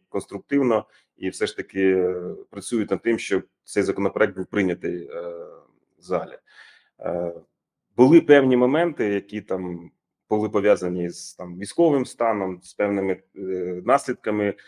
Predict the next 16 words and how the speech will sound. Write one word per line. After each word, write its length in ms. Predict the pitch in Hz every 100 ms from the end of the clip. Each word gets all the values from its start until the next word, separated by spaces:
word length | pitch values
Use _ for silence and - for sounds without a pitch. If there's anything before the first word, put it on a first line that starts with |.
| _ _
повномасштабного 640 | 104 107 101 - 104 101
вторгнення, 460 | 95 101 98 92 90
але 400 | 87 95 110 120
ці 220 | 117 -
всі 340 | 110 - - 107
моменти, 440 | 107 120 127 107
на 100 | 101
мою 180 | 101 104
думку, 280 | 104 107 104
не 80 |
враховані, 720 | 101 104 - 107 98 92 90 90 _ _ -
е, 280 | 104 90
в 80 | 90
законопроекті, 800 | 90 - 101 98 107 127 139 -
тому, 540 | 98 98 101 101 101 95
е, 120 | 92